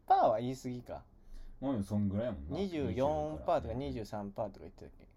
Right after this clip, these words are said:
Speaker 1: じゃあ、十九組ぐらいあるか？ない？十八とか、十。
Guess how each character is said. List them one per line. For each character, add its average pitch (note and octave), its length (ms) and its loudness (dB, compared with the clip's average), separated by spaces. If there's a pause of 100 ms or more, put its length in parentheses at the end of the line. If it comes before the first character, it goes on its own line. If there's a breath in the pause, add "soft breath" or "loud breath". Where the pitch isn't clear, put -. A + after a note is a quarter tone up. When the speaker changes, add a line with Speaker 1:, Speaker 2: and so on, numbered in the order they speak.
(200)
Speaker 1:
じ E3+ 120 -2
ゃ - 20 0
あ、 C3+ 40 -4
十 F#3 400 2
九 G3 320 2
組 F3+ 260 -6
ぐ D#3+ 80 -8
ら A2+ 80 -2
い F2 60 -2
あ F#2+ 180 -6
る A2 100 -10
か？ E2 220 -10 (420)
な G#2 160 -4
い？ B2+ 120 -10 (180)
十 A2+ 380 -10
八 - 300 -6
と F#2+ 100 -14
か、 - 180 -14
十。 G#2+ 320 -10